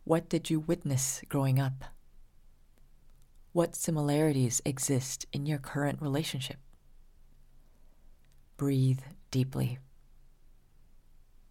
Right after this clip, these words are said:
No one wants to create drama in their relationships.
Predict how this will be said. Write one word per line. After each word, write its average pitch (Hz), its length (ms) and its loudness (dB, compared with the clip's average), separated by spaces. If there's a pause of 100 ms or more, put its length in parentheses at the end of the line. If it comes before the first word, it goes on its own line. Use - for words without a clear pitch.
(220)
No 165 240 4
one 160 200 6
wants 131 260 2
to - 80 -6
create 135 240 -4
drama 131 360 4
in 131 180 0
their 135 100 2
relationships. 127 840 -2